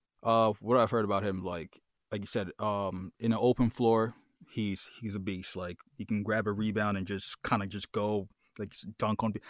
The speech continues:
like, he's very athletic, very high motor in the sense. He's not that efficient in the half court. Like, that's probably why you don't see a lot of videos of him in the half court. Like, he has improved his jumper. Like, he's able to hit mid-range, mid-range shots and three-pointers, but it's not,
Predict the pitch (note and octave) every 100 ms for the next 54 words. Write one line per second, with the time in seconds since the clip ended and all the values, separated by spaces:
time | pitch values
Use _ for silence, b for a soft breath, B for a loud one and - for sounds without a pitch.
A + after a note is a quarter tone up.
0 | B A#2 A#2 B2 G#2+ A2+ A2 G#2+ G#2+ G#2+
1 | G#2+ G#2 - _ - A2+ B2+ B2+ A#2 A#2
2 | A#2 A2+ A2 G#2 G2 - A2 A2 - -
3 | - C#3+ B2+ - A#2+ B2 C3+ C3+ - C3
4 | B2 A#2+ - _ - - - - - C#3
5 | B2+ - G#2 F#2+ F#2 G2+ F2+ - F2 F2
6 | F#2 F2+ A2 G#2+ A#2+ G#2+ G#2+ G#2+ A2+ A2
7 | - A2+ G#2 G2+ G#2 A2+ G#2 - G2 F#2+
8 | G2 F#2 G#2 F#2 F#2 F#2 - C3 C3+ B2+
9 | B2 C3+ A#2+ G#2+ G2+ A#2+ A#2+ A#2 G#2+ G#2
10 | A2+ A2 G#2+ G#2+ G#2 G#2+ G#2+ G#2+ A2 A#2
11 | A2+ A2+ A2 A2 - A2+ G#2 - F#2+ -
12 | G2+ G#2 A2 G#2 G#2+ G2+ - A2+ A2